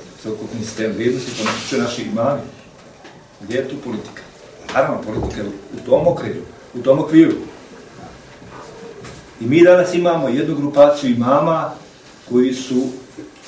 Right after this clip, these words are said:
gledali, trpjeli, slušali, čekali te političare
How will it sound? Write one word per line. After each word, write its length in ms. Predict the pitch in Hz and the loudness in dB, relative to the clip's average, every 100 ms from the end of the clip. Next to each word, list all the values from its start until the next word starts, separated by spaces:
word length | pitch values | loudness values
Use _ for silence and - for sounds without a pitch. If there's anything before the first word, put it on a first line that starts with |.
| - 165 - | -2 -2 0
gledali, 500 | 127 170 180 165 165 160 - - - - - - - - | 6 8 8 6 4 2 -4 -14 -20 -20 -20 -20 -20 4
trpjeli, 760 | 170 185 185 180 170 165 151 - - - | 8 8 8 6 6 4 2 -6 -10 4
slušali, 680 | 170 175 160 160 160 156 | 6 6 8 6 6 4
čekali 600 | 165 165 160 156 156 156 - | 4 4 6 6 6 -2 0
te 380 | 160 156 156 - - - | 4 4 2 -4 -6 0
političare 760 | 135 165 165 156 127 127 160 | 6 6 6 2 4 4 4